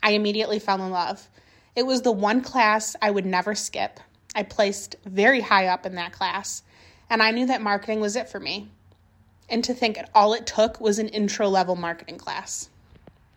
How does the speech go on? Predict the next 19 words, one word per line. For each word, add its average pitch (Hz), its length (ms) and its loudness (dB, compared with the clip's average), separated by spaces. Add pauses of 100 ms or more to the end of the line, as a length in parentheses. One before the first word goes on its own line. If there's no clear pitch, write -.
(1400)
After 320 280 2
that, 240 300 4
I 247 80 2
started 247 400 0
researching 214 520 -4
four-year 208 400 0
colleges 185 540 -2
around 175 400 -2
me, 208 220 -2
but 208 200 -2
I 190 100 4
didn't 233 300 0
find 208 260 -6
anything 190 440 -4
that 170 280 -10
just - 260 -6
spoke - 360 -8
to 151 80 -12
me. - 260 -14